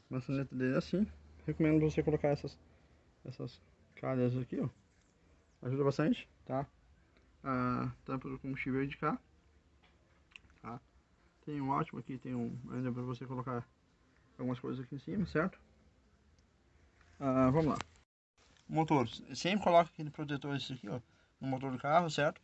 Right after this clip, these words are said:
Ajuda, ajuda bastante, lógico, tá? Bem resistente, super prático, dá pra você puxar carretinha, dá pra você usar no dia a dia, dá pra você trabalhar com esse carro, é super bom mesmo,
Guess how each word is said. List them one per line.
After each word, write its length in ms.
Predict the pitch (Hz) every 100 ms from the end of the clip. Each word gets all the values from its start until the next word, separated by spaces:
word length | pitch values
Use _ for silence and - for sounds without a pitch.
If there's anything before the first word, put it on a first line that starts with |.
| _ - - - _
Ajuda, 400 | 135 139 143 139 -
ajuda 260 | 139 156
bastante, 480 | 147 143 151 202 -
lógico, 340 | 120 143 196 - _ _ _
tá? 220 | 131 143 - _ - - - - - _ - - - _ _ _ - - -
Bem 180 | 165 220
resistente, 580 | 220 - - 190 214 - -
super 300 | 208 202 175
prático, 380 | 160 190 - - -
dá 100 | 165
pra 100 | 165
você 200 | 165 175
puxar 400 | 160 - 160 151 -
carretinha, 540 | 170 160 - 170 170 - _ - - _ -
dá 200 | 143 147
pra 120 | 156
você 240 | 156 151
usar 200 | 151 151
no 60 | 147
dia 80 | 147
a 40 |
dia, 200 | 139 165
dá 140 | 160 160
pra 120 | 160
você 260 | 156 160
trabalhar 340 | 156 156 147 151
com 80 | 165
esse 100 | -
carro, 320 | 147 147 147
é 40 |
super 360 | 139 165 170 180 -
bom 160 | 135 139
mesmo, 320 | 131 107 120